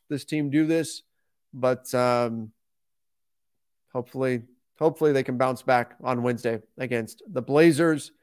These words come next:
Hopefully better days do lay ahead. Difficult one right now, but appreciate everybody for joining me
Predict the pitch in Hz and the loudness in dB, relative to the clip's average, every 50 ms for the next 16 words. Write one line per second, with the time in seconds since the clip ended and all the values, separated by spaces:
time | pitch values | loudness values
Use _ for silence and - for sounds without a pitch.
0 | _ _ _ _ _ _ _ _ - 131 117 - 127 123 117 - 127 120 123 117 | _ _ _ _ _ _ _ _ -8 -8 -6 -4 -4 -4 0 0 0 0 0 0
1 | 120 120 120 117 113 - - 170 143 - 120 113 117 120 117 117 110 110 117 113 | 0 0 0 0 -2 -6 -10 -14 -12 -10 -8 -6 -4 -4 -2 -4 -4 -4 -2 -4
2 | 110 107 110 110 _ _ _ _ _ - 156 156 - 156 156 147 139 147 143 139 | -4 -4 -8 -14 _ _ _ _ _ 4 4 4 4 2 0 2 4 4 4 4
3 | 131 135 139 131 120 135 131 131 131 127 120 120 - _ _ _ _ _ _ _ | 4 4 2 2 4 2 4 4 4 2 0 -4 -10 _ _ _ _ _ _ _
4 | - - 131 120 - 165 165 - 156 151 143 143 131 139 139 120 - 127 117 131 | -8 -6 -2 2 2 2 2 4 2 2 2 2 2 2 0 -2 -2 -2 0 0
5 | 131 135 131 127 127 131 127 | 2 2 2 0 0 -2 -2